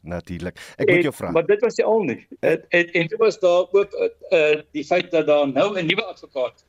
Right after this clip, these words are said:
Speaker 2: vir beskuldigde een en twee gaan verskyn in, in Mei maand. So, Oudo, uh, dit is nie 'n voorbeeld van 'n goeie strafsaak nie.
Speaker 1: Heeltemal te ingewikkeld vir my brein so vroeg in die oggend, maar ek moet jou vra,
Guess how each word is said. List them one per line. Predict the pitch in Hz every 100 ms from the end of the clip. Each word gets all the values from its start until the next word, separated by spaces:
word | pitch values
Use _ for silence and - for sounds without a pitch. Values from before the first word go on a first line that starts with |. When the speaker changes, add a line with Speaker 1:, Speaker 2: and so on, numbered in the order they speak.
| -
Speaker 2:
vir | 135
beskuldigde | - 151 143 160
een | 170
en | 170
twee | - 240
gaan | - 160
verskyn | - - 135 123 123 - -
in, | 135 - 123
in | 110 107 - - - -
Mei | 127 127 127
maand. | 110 113
So, | - 160
Oudo, | 185 165 151 - _ _ _ _ _
uh, | 156 139 135 135
dit | 147 151
is | 170 131 -
nie | 135 139
'n | 120
voorbeeld | 127 117 - 104 _
van | 104 107
'n |
goeie | 107 120 107
strafsaak | 107 - - 131 107 - 107 -
nie. | - - 101
Speaker 1:
Heeltemal | 131 - 120 120
te | - 127
ingewikkeld | 120 123 101 107 110 101
vir | 104
my | 101 104
brein | 98 98 98
so | 107
vroeg | 104 110 110
in |
die | 110 107
oggend, | 104 107
maar | 139
ek | 127
moet | 151
jou | 160 135
vra, | 123 85